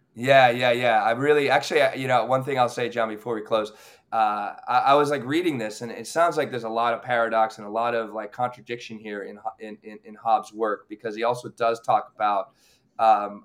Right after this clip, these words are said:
uh, from the stuff that I read just on this particular art-, article by Tuck, um, that there is also that other side of, of, of, of competition, and, and instead there's, like, a harmony, which I was like, "Wait." So actually, I reached out to Clark,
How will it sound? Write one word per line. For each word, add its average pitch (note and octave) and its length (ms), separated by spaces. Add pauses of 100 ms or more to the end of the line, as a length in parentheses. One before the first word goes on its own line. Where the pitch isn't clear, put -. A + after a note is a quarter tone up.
uh, G#2+ 280 (140)
from B2 140
the A#2 80
stuff A#2+ 320
that A#2 120
I G#2+ 40
read A2 340
just A2+ 220
on A2 100
this G#2+ 180
particular A2+ 500
art-, G#2+ 360
article A2 420
by G2+ 160
Tuck, - 400 (440)
um, G2+ 460 (340)
that A#2+ 260
there B2+ 140
is C3+ 300
also C3+ 360
that A2+ 140
other C3+ 240
side G2+ 440 (420)
of, A2 360
of, G#2+ 280 (100)
of, G#2 220 (120)
of G#2 220
competition, A2 800
and, G#2+ 300
and G2+ 100
instead G#2+ 420
there's, G#2 140
like, G2 140
a G#2+ 100
harmony, A2 520
which G2+ 200
I G#2+ 80
was G#2 100
like, G#2+ 140
"Wait." F3+ 460 (180)
So - 160
actually, D3 440
I A#2 60
reached B2+ 280
out B2 160
to - 60
Clark, - 480